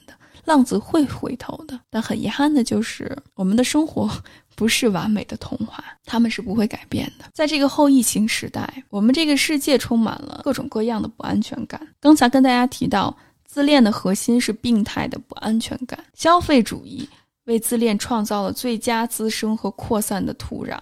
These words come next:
当人的价值完全由成功等外部激励驱动时，同理心等品质就不会再有与之抗衡的力量。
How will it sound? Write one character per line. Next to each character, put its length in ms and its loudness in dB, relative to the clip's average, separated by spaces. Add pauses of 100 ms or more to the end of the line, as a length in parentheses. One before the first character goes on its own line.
(100)
当 220 6
人 140 6
的 100 8
价 260 2
值 320 -2
完 260 6
全 220 4
由 140 4
成 300 0
功 180 4
等 240 -2
外 360 -2
部 260 -8
激 280 -6
励 200 -2
驱 240 -4
动 220 -4
时， 380 -6
同 320 6
理 140 4
心 380 0
等 180 -2
品 300 -10
质 260 -10
就 140 0
不 260 -2
会 260 2
再 240 -2
有 180 -2
与 140 -4
之 180 -6
抗 360 -4
衡 300 -12
的 100 -8
力 240 -4
量。 140 -12